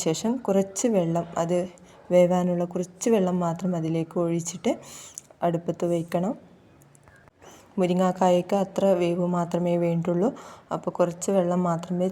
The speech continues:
ചേർക്കാവൂ. മുരിങ്ങാക്കായ വെന്ത് വരുമ്പോഴേക്കും അതിനുള്ള അരവ് തയ്യാറാക്കാം. അതിനായി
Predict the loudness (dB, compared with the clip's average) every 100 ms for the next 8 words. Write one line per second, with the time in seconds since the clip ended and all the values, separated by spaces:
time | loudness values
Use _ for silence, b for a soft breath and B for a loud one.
0 | 0 -2 -2 -4 -2 0 -2 B B B
1 | B -20 _ _ _ _ _ _ _ -20
2 | -20 -20 -18 -4 -2 2 2 0 0 0
3 | 2 2 2 2 2 4 4 4 4 0
4 | 0 2 2 2 4 4 4 2 -2 0
5 | 0 2 4 4 2 -2 -4 B B B
6 | -2 -2 0 -2